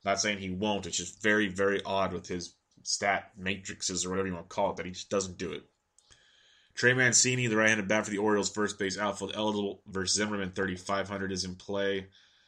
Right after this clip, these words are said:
Mentioned Josh Bell, he's thirty-three hundred, is an interesting look.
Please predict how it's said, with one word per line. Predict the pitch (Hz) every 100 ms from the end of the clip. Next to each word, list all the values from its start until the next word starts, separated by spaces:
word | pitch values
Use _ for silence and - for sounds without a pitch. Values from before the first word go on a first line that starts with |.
| _ _ -
Mentioned | 107 110
Josh | 98 104 95
Bell, | 87 101 104
he's | 98
thirty-three | 98 92 90 - 104 104
hundred, | 107 101 101 101
is | 95
an | 95
interesting | 98 101 92 95 95
look. | 95 92 92